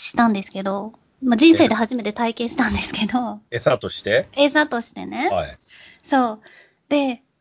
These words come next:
Speaker 1: すごい長いピンセットで、コオロギをまずピッて掴んで、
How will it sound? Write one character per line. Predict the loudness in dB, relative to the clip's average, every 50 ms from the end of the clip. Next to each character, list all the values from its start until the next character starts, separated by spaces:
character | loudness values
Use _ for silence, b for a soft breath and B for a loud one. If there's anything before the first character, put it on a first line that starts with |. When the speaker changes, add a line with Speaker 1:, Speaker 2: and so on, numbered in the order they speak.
| _ _ _ _ _ -20 -20
Speaker 1:
す | -20 -6 -4 -2
ご | 2 4
い | 4 6
長 | 6 4 4 4 2 4 4
い | 4 2 0
ピ | -4 -6
ン | -6
セ | -4 -6 -8
ッ | -8
ト | -8 _ -18 -14
で、 | -10 -8 -8 -6 -8 -8 -10 -14 -18 _ _ _ _ _ _ _ _ _ _
コ | 0 2 4
オ | 4 2
ロ | 2 -2
ギ | -6 -12 -14 -8 -4
を | -4 -2 -2
ま | -2 -4 -4
ず | -6 -8 -8 -8 -8 -10 -12 _
ピ | -10 -10 -10
ッ | -8
て | -8 -10
掴 | -10 -10 _ -4 -2 -2
ん | -2 -2
で、 | -2 -2 0 0 -2 -4 -6